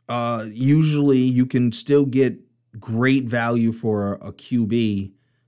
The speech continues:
later on in the draft. And he got Russell Wilson, who's not a bad pick by any means. Um, but you just, there are more, better value Q Bs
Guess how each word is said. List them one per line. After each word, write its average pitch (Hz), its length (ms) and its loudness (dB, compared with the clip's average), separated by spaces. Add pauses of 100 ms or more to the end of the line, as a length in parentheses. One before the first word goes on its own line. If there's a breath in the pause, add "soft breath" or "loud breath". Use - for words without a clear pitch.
later 120 440 0
on 113 140 0
in 107 80 -2
the 104 80 -4
draft. 107 460 -4
And 110 80 -2
he 117 100 0
got 139 200 0
Russell 139 300 0
Wilson, 139 400 0
who's 107 240 -2
not 131 240 2
a 131 40 0
bad 123 320 2
pick 123 220 -6
by 110 180 -2
any 135 200 2
means. 92 460 -8 (460)
Um, 104 460 -2 (720)
but 131 340 2
you 156 120 0
just, 147 400 -2 (1300)
there 131 240 2
are 131 200 2
more, 120 500 0
better 156 560 0
value 135 500 0
Q 131 300 -2
Bs 113 640 -4